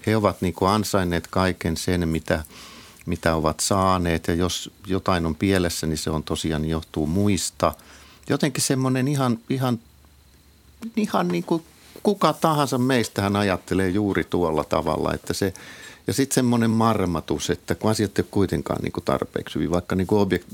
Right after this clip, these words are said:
ulkoisesti on hyvin, niin sieltä löytyy jotain hampaankolosta. Et mä luulen, että aika monet muutkin ryhmät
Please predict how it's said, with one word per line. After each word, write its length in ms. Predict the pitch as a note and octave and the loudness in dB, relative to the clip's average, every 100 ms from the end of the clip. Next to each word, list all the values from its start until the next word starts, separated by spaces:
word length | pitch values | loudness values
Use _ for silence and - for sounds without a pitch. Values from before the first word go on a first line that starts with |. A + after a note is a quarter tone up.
| - | -4
ulkoisesti 800 | A2 A2+ F#2+ E2+ C#2+ C#2+ - F2 | 0 2 2 2 2 0 0 0
on 140 | E2 F2 | 2 0
hyvin, 320 | F2+ E2 D#2 | 0 0 -2
niin 120 | D#2 | -2
sieltä 360 | C3+ A2+ A#2 A#2 | -2 0 2 2
löytyy 540 | A2+ F#2 - F2 - - - | 2 0 -2 -2 -2 -6 -2
jotain 380 | F#2+ F2 C#2 E2 | 0 0 0 2
hampaankolosta. 800 | F2 D#2+ D#2+ C2 - F2+ - G#2+ | 0 0 -2 -2 0 0 0 -6
Et 80 | - - - - - | -6 -14 -20 -18 -6
mä 80 | D3+ | -2
luulen, 300 | D#3+ C#3+ C#3+ | 2 2 0
että 240 | D3 D#3 | 0 0
aika 200 | D3 D3 - - - _ - - - - | 2 0 -4 -16 -20 _ -20 -20 -16 -4
monet 320 | C3+ C3+ - | 0 0 2
muutkin 380 | B2+ A2+ - G2 | 2 2 0 0
ryhmät 320 | F#2+ E2+ F2 | 2 0 -2